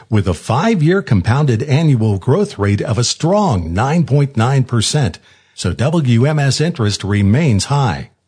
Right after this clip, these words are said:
Gardner also says that while there is a certain level of similarity among W M S offerings at the top of the market, W M S solutions continue to differ in areas such as usability, adaptability,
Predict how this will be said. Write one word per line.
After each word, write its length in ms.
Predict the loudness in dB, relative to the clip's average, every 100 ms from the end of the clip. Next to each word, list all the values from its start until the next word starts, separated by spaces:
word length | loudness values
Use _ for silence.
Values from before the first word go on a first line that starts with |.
| _
Gardner 440 | -2 0 0 0 2
also 340 | 0 0 0
says 340 | 0 0 0 -2
that 180 | -2
while 260 | 0 0 2
there 220 | 2 2
is 180 | 0 0
a 100 | 0
certain 480 | 0 0 -2 0 0
level 400 | 2 2 2 0
of 120 | 0
similarity 720 | 0 2 2 2 0 0 0
among 300 | 2 2 2
W 460 | 0 0 0 2 2
M 160 | 2
S 220 | 2 0 0
offerings 640 | 0 0 -2 0 -2 -4 -14 -10
at 160 | -6 -4
the 100 | -4
top 280 | -2 -2 -2
of 80 | 0
the 80 |
market, 500 | 0 2 0 -4 -8 -14 _ _ _
W 460 | -4 -2 0 2 2
M 120 | 2
S 220 | 2 0
solutions 640 | 0 2 2 2 0 0 0
continue 580 | 0 2 2 2 2 2
to 140 | 0
differ 400 | 0 -2 0 -2
in 260 | 0 2 2
areas 440 | 2 0 0 0
such 260 | 0 0 0
as 280 | 0 -2
usability, 840 | 0 0 2 0 0 -2 -2 -4 -6 -18 -20 -6 -2
adaptability, 1080 | -2 0 -2 -2 -2 0 0 0 -4 -6